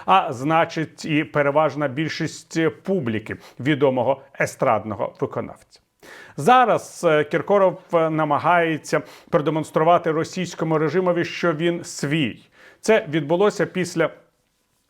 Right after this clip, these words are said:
так званої голої вечірки, яку російська влада використала для того, щоб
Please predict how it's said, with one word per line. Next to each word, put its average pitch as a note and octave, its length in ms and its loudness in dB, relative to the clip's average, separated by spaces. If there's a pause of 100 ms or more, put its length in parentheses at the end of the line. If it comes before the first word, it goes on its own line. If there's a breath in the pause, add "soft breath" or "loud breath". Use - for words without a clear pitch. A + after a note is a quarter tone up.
(160)
так D#3 200 2
званої D3+ 560 0 (240 loud breath)
голої D3 560 2
вечірки, C#3 720 -6 (100)
яку C3+ 420 0 (140 loud breath)
російська D3+ 680 -2
влада D#3 460 0 (180 loud breath)
використала A#2 800 -2
для G#2+ 160 -4
того, C#3+ 280 0
щоб C3+ 300 -2